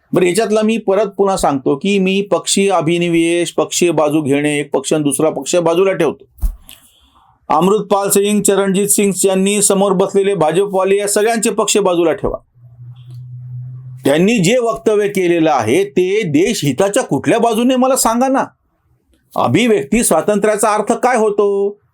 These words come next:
की आम्हाला शिव्या देण्याचं स्वातंत्र्य असलं पाहिजे? किंवा अगदी कृषी आंदोलनातली मी तुम्हाला गोष्ट सांगतो,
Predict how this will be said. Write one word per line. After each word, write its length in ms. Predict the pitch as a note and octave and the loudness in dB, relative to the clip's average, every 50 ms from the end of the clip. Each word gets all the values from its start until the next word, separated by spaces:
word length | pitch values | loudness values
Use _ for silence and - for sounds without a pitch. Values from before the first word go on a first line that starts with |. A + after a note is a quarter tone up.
| _ _ - | _ _ -2
की 80 | A#3+ | 0
आम्हाला 300 | A#3 G#3 G3 G3+ A#3 A#3+ A#3 | 0 2 2 2 2 2 2
शिव्या 260 | - - E3 F#3 A#3 | 2 2 2 2 2
देण्याचं 280 | A#3 B3 B3+ C4 A#3+ B3+ | 2 0 0 0 0 0
स्वातंत्र्य 440 | B3 B3+ B3 A3+ B3+ B3 A#3+ B3+ B3+ | 0 0 0 0 0 0 0 0 -2
असलं 220 | A3+ - B3+ B3+ | 0 0 -2 0
पाहिजे? 300 | A#3+ B3+ B3+ B3+ A#3+ E3 - _ _ _ _ _ - - - | 0 0 0 0 0 -2 -4 _ _ _ _ _ -20 -10 -2
किंवा 260 | - G3+ A3+ B3 B3 | 0 2 2 2 2
अगदी 300 | A3+ A3 G3+ F#3+ F#3+ B3 | 0 0 0 0 0 0
कृषी 300 | G#3+ - A#3 A#3 - - | 0 0 -2 0 2 2
आंदोलनातली 520 | B3 A#3 A3 G3+ G3+ G3 F#3+ F#3 F3 E3+ F3 | 0 2 2 2 2 2 0 -2 -2 -2 -2
मी 100 | E3+ D#3 | -2 -2
तुम्हाला 300 | D#3 E3+ D#3 D3+ D3 C#3+ | -2 0 0 2 0 0
गोष्ट 320 | C3+ B2 B2 B2 - - | 0 0 -2 -4 -4 -6
सांगतो, 360 | A#2+ - G2+ F#2 F2 - - | -4 -4 -4 -4 -6 -10 -18